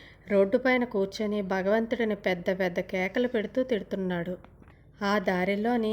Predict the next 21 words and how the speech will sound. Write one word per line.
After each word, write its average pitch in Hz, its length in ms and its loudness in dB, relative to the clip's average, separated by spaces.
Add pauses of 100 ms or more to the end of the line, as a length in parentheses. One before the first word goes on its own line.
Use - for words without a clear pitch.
ఆ 202 200 0
దేశపు 190 460 0
రాజు 214 320 2
గుర్రం 202 420 0
మీద 208 200 0
వెళుతూ 185 420 0 (420)
ఈ 233 120 4
కేకలను 202 560 0
విన్నాడు. 190 460 0 (460)
"ఏమైంది 233 480 2
నీకు? 247 340 0 (320)
ఇంత 202 200 -2
పొద్దున్నే 208 540 0
భగవంతుడిని 214 640 -2
తిడుతున్నావు?" 214 720 -4
అన్నాడు. 185 420 -2 (840)
"మీకేమిటండి? 208 960 2 (200)
మీరు 214 200 2
మహారాజులు. 196 760 0 (520)
మిమ్మల్ని 220 400 4
భగవంతుడు 214 720 0